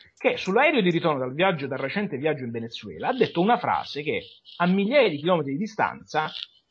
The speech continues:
chi, eh, diciamo, è riuscito ha unito come un fil rouge alle parole di Varoufakis. Il Papa ha detto: "Non è giusto quel modello di società dove le crisi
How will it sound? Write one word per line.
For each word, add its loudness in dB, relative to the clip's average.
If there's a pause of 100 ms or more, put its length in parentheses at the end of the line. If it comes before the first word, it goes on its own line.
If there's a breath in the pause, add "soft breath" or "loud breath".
chi, 2
eh, -10
diciamo, 0
è 4
riuscito 2
ha 4
unito 0
come -4
un -6
fil -6
rouge 0
alle -2
parole 0
di 0
Varoufakis. 0 (140)
Il -4
Papa 4
ha 0
detto: -14 (260)
"Non 2
è -2
giusto -4
quel -4
modello 2
di -6
società -2
dove 2
le -2
crisi -8